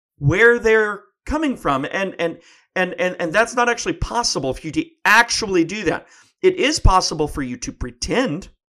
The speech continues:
to do it. It is possible for you to pretend to do it. But again, is that biblical? Is it biblical to pretend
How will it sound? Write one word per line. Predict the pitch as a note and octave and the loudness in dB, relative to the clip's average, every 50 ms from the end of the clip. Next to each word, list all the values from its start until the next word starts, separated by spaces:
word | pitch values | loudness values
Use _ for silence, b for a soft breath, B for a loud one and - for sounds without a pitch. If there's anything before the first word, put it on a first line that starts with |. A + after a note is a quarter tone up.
| _ _ | _ _
to | - C#3+ | -10 -10
do | B2 C3 B2+ A#2 A#2 | -4 -2 -2 0 0
it. | D#3+ - - - - _ _ _ _ _ _ _ _ _ _ _ _ _ _ - | -2 -4 -6 -14 -20 _ _ _ _ _ _ _ _ _ _ _ _ _ _ -2
It | - D3+ D3+ | 0 2 4
is | G3 A3+ - | 4 2 2
possible | - F#3 F3 E3 E3+ D#3+ C#3+ B2+ | 4 4 4 4 2 -2 -4 -6
for | - - | -6 -6
you | B2+ B2 B2 | -8 -8 -8
to | - - | -8 -14
pretend | - - C3 A#2 - - C#3 D#3+ G3 F#3+ D#3 D3+ b b b b b b b - | -10 -10 -12 -10 -8 -8 -6 -6 -6 -8 -12 -16 b b b b b b b -14
to | - - | -12 -8
do | A#2+ B2 A#2+ | -6 -4 -4
it. | B2 - - - _ _ _ _ _ _ _ | -4 -6 -8 -14 _ _ _ _ _ _ _
But | - D3+ | -8 -6
again, | C#3 C#3 G3 G#3 F3 D3+ D3+ D3+ b b b b b _ _ _ _ - | -2 -2 0 0 0 -2 -4 -8 b b b b b _ _ _ _ 0
is | D3 D3 C#3 C3 | 0 0 0 0
that | C#3+ C3+ C3 C#3 - D3+ | 0 0 0 0 0 0
biblical? | F#3 A#3+ C4 G#3 D3 - G#2 G2 | -2 0 0 0 -6 -6 -8 -12
Is | - - D3 D3+ | -8 -8 -4 -4
it | D#3 - B2+ | -4 -2 0
biblical | D#3 G#3 G#3+ B3 A3 - D#3 C#3 C#3 | -2 -2 0 0 -4 -2 -4 -6 -6
to | - - | -6 -10
pretend | - - - - D3 A2 - - - - - F#2+ A#2+ C3+ F#3+ C4+ D4+ - - | -10 -8 -6 -6 -6 -6 -8 -10 -12 -12 -10 -8 -6 -6 -4 -6 -8 -10 -16